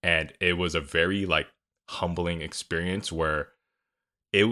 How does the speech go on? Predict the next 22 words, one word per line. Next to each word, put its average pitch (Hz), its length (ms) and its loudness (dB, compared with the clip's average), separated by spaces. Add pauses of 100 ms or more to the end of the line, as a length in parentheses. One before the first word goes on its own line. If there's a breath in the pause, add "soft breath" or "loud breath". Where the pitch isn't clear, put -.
(220)
it, 104 400 -4
it - 60 -2
was - 140 2
tough. - 260 4
Like, 85 160 2
math 95 320 0
courses 104 320 2
aren't 92 320 0
easy 98 280 -2
to 90 100 -6
do, 90 260 0
right? 78 340 -2
And 92 140 -4
you 92 80 2
actually 85 340 0
have 92 200 2
to - 60 -6
put - 220 0
the 85 80 -2
work 82 300 0
in. 73 160 -4 (960 soft breath)
And 85 400 -2